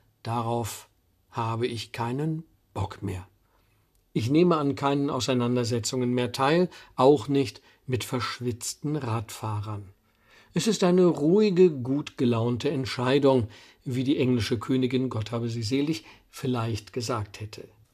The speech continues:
Wenn Leute meinen, sie müssten selbst Gebrauchsanweisungen für Dreierstecker gendern,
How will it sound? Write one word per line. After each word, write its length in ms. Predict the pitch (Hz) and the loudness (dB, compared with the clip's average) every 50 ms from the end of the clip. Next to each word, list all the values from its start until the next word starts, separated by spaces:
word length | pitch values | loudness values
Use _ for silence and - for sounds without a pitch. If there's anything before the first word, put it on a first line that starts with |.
| _ _ _ _ _ _ _ - | _ _ _ _ _ _ _ -2
Wenn 240 | 156 160 165 165 165 | 2 2 2 4 4
Leute 380 | 156 156 175 202 208 202 170 | 2 4 4 2 2 0 -2
meinen, 580 | 147 135 123 127 131 151 180 190 202 220 240 214 | -2 0 0 0 0 0 2 2 2 2 0 0
sie 140 | 180 170 156 | 0 0 0
müssten 380 | 147 147 143 - - 147 135 | 0 -2 -4 -6 -6 -6 -4
selbst 320 | 120 131 131 127 - - - | 0 0 0 0 -2 -4 -4
Gebrauchsanweisungen 1120 | 147 120 120 120 127 139 135 - - 143 131 127 120 120 123 131 127 135 123 123 120 117 | -4 -2 -2 -2 -2 -2 -2 -4 -4 -4 -4 -2 -2 -2 -4 -4 -4 -2 -2 -2 -2 -4
für 160 | 107 139 123 | -4 -6 -6
Dreierstecker 880 | 120 - 113 107 113 143 170 175 151 117 104 - - 127 113 - 123 120 | -6 -6 -6 -4 -2 -2 0 -2 -2 -4 -6 -8 -8 -8 -6 -6 -6 -6
gendern, 560 | 120 - 135 131 135 147 147 151 156 165 160 | -4 -2 -2 -2 0 0 0 2 0 0 -2